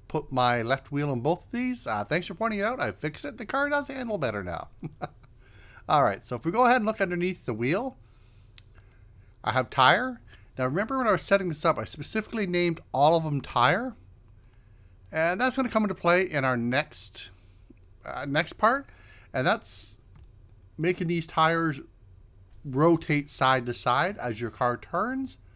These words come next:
And we're gonna be doing that in the wheel script. So let's go ahead, we'll jump into the wheel script. And up at the top here, right before we have our wheel collider,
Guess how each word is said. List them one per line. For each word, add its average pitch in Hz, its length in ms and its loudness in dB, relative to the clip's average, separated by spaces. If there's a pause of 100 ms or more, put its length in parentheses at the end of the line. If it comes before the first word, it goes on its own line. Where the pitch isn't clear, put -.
(600)
And 139 180 -4
we're 185 80 -4
gonna 262 120 -4
be 240 80 -4
doing 214 160 -2
that 190 240 0
in 131 140 0
the 131 80 0
wheel 110 220 0
script. - 360 -14
So 165 80 -8
let's 208 120 -6
go 247 80 2
ahead, 233 140 4
we'll 170 80 0
jump 147 380 0
into 196 240 -2
the 104 80 -2
wheel 110 180 -2
script. - 360 -10 (800)
And 151 560 -6
up 247 140 0
at 294 60 -8
the 285 60 -4
top 226 280 2
here, 294 300 -6 (160)
right 185 180 -8
before 160 320 -4
we 135 140 -2
have 123 220 2
our 113 180 0
wheel 160 200 -2
collider, 240 460 0